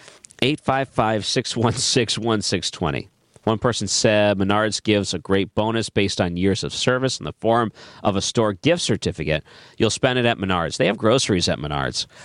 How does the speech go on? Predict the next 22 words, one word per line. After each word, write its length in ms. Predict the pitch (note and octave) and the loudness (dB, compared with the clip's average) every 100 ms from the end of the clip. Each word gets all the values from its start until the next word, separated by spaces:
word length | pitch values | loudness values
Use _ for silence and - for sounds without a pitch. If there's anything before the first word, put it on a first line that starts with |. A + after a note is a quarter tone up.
| - - _ - | -20 -20 _ -12
That's 140 | - | -4
where 100 | B2+ | 0
I 20 | |
get 120 | A#2 - | 2 2
my 100 | G#2+ | 0
Spreckers. 760 | - - A#2 - E2 D#2+ - - _ | 0 -2 -2 -2 -6 -4 -6 -8 _
I 320 | - G2+ F#2 G1+ D#2 | -2 -2 -2 -10 -10
get 140 | - A2+ | -2 -2
it 100 | - | 0
here 240 | G#2 A2 | 0 0
in 80 | G#2+ | 0
Saint 260 | - G#2 F#2 | 0 0 2
Louis 240 | A2+ G2+ | 2 2
<laughs> 60 | - | 2
from 100 | A2+ | 2
Menards, 640 | B2+ A2 A2+ B2+ G2 F2 - - - - | 2 2 0 -2 -2 -4 -10 -16 -6 -2
distribution-wise. 880 | C#3 A2 F#2 A2 - F2+ D2+ D2 - | 0 -2 0 0 2 -2 -2 -2 2
They 80 | |
also 360 | A#2 C#3+ - D3 | 2 2 2 2
have, 420 | A#2 A2 G2+ F#2+ - - - | 4 2 0 -2 -10 -8 -2
uh, 180 | G#2 G2 | -2 -2
they 180 | G#2 | -4